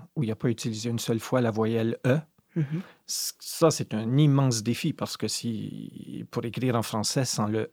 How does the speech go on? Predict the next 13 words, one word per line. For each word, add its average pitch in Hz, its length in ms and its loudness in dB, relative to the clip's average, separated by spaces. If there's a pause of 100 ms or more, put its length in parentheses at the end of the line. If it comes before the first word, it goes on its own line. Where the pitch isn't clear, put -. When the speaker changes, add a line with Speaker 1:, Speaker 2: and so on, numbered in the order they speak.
Speaker 1:
E, 135 160 4 (720)
on - 380 -12
imagine 107 400 -2
qu'est-ce - 180 -4
que 113 100 -8
ça - 140 -4
peut, 107 380 -2
euh, - 480 -10
ça - 180 -4
peut 104 400 -6 (140)
représenter 110 540 -2
comme 107 240 0
défi. 98 360 -6